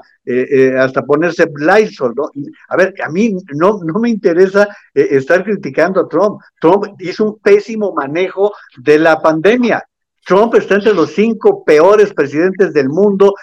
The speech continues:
en el manejo de la pandemia, y eso lo dicen, o sea, lo que pasa es que la gente tiene memoria de corto plazo. ¿Cuántos vacunados había con el presidente Trump? Y olvídense, o sea, es que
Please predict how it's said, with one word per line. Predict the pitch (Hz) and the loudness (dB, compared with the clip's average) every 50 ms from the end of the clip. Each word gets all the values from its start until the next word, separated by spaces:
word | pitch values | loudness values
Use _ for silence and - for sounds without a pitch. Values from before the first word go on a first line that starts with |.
| - _ | -12 _
en | - 127 127 | -4 -2 0
el | 135 135 | 0 0
manejo | 127 131 131 156 180 180 190 | 0 0 0 0 0 2 2
de | 185 165 | 2 2
la | 151 139 | 2 2
pandemia, | - - 131 127 127 135 185 220 208 180 143 123 123 | 0 -2 -4 -4 0 0 0 0 0 -2 -2 -4 -2
y | 131 | -2
eso | 160 165 151 180 190 190 - - _ _ | -2 -2 0 0 -2 -2 -2 -8 _ _
lo | - 127 131 131 | 0 2 2 2
dicen, | 131 165 190 175 - - 180 185 175 - _ _ - - | 2 -2 -4 -4 -2 -2 -2 -2 -4 -10 _ _ -18 -12
o | |
sea, | 104 - 131 | -4 -2 -2
lo | 135 123 | -2 -2
que | - 117 - | -4 -6 -6
pasa | - 113 131 139 214 | -6 -6 -4 -4 -6
es | 208 | -2
que | - 240 220 | 0 0 2
la | 202 156 | 2 0
gente | 147 190 190 202 190 | -2 -2 -4 -4 -4
tiene | 190 185 190 196 196 | 0 0 0 0 0
memoria | 170 143 131 139 151 175 175 160 | 0 -2 0 0 0 2 2 2
de | 131 120 104 | 0 0 0
corto | - 156 - - - 117 101 | 0 -2 -2 -2 -4 -8 -4
plazo. | - 123 143 170 208 190 180 175 - 107 - _ _ _ _ _ _ _ _ | 0 2 2 2 2 0 -2 -4 -6 -6 -10 _ _ _ _ _ _ _ _
¿Cuántos | _ - 151 156 180 196 196 226 220 196 | _ -2 0 2 2 2 2 2 0 2
vacunados | 170 175 151 - - 139 135 139 147 151 165 202 208 - - | 2 -2 -2 -2 -4 -6 -4 0 0 2 2 2 2 2 0
había | 143 123 131 151 160 170 185 202 - - _ _ _ | -2 -4 -2 -2 0 0 0 0 -2 -8 _ _ _
con | - 123 127 120 | -6 -4 -4 -4
el | 117 | -4
presidente | 107 117 107 - 123 139 143 143 147 139 | -6 -8 -6 -2 -2 -2 -2 -2 -4 -6
Trump? | 127 - 165 170 180 160 143 - _ _ _ _ | -4 0 0 0 2 0 -4 -10 _ _ _ _
Y | - 131 | -4 -2
olvídense, | 135 135 131 143 165 196 214 226 208 165 - 123 | -2 -2 -4 -4 -4 -2 0 0 0 0 -4 -6
o | 107 117 | -8 -4
sea, | 131 160 - - - _ _ _ | -2 -4 -4 -4 -8 _ _ _
es | 156 165 - | -2 -2 0
que | - 180 151 139 | -2 -6 -6 -6